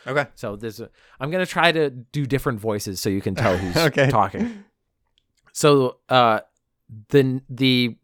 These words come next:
Speaker 2: interviewer is named Sean, uh, Illing, uh, and he starts, actually, they start. I don't know if it's a man or woman. Um, "How would you describe the Freetown Project to someone who doesn't know anything?"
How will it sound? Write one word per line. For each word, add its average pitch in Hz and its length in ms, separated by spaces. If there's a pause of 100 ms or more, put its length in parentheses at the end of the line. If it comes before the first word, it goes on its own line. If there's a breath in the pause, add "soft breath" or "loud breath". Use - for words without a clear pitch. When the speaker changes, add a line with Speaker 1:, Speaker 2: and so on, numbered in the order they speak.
(160)
Speaker 2:
interviewer 160 500
is 117 100
named 117 300
Sean, 143 400 (260)
uh, 104 220 (600)
Illing, 110 440 (840 soft breath)
uh, 110 320 (180)
and 117 320
he 131 120
starts, - 560 (380)
actually, 151 280
they 147 160
start. 104 280
I 120 100
don't 139 120
know 127 100
if 123 100
it's - 180
a 107 100 (100)
man 117 220
or 98 140
woman. 80 260 (680 soft breath)
Um, 117 380 (680)
"How 220 140
would 311 100
you 226 80
describe 127 460
the 117 80
Freetown 175 680
Project 90 580
to 127 120
someone 143 340
who 135 120
doesn't 123 300
know 104 180
anything?" 87 460